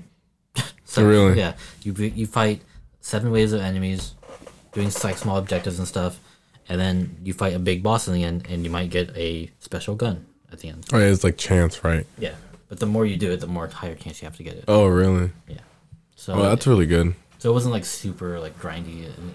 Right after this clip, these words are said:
Speaker 1: well, okay, it wasn't super grindy, but my friend got, like, four shotguns before I can get the first shotgun.
Speaker 2: Damn.
Speaker 1: Took me, like, twelve tries, and I was fucking mad. <laughs>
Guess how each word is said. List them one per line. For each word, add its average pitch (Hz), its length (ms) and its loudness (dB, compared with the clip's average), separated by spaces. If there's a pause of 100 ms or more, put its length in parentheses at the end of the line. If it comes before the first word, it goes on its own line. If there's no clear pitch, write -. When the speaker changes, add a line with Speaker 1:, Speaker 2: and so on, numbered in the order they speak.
(140)
Speaker 1:
well, 90 200 -6 (120)
okay, 90 180 -8
it 85 160 -12
wasn't 87 320 -6
super 80 100 -12
grindy, 80 80 -12
but 80 160 -12 (600)
my 95 100 -10
friend 98 220 -4
got, 92 80 -4
like, 87 120 -6
four 95 280 -8
shotguns 82 420 -10
before 85 260 -14
I 80 60 -12
can 87 100 -12
get 82 140 -12
the - 140 -20
first - 320 -16
shotgun. 87 420 -14 (200)
Speaker 2:
Damn. - 340 -2 (200)
Speaker 1:
Took 90 140 -16
me, 90 60 -8
like, 85 140 -12 (280)
twelve 82 260 -12
tries, 82 400 -16
and 82 80 -18
I 82 40 -16
was 82 100 -16
fucking 82 400 -18 (100)
mad. 82 440 -14
<laughs> - 760 -20